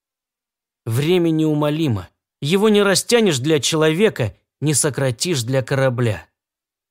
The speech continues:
Вернувшийся с книгой надзиратель просунул её сквозь решётку. "Вот, читай. Язык ты знаешь вполне сносно".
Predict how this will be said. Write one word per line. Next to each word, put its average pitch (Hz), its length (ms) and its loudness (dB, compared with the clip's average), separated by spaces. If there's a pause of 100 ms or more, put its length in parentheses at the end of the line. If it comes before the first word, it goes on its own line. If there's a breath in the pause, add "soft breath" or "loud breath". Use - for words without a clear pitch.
(320)
Вернувшийся 208 720 2
с - 80 2
книгой 175 320 2
надзиратель 156 800 2
просунул 180 720 2
её 175 160 2
сквозь 147 360 -2
решётку. 131 720 -6 (560)
"Вот, 190 460 2 (100)
читай. 120 540 -2 (240)
Язык 190 500 2
ты 254 160 2
знаешь 156 340 2
вполне 220 380 4
сносно". 226 540 2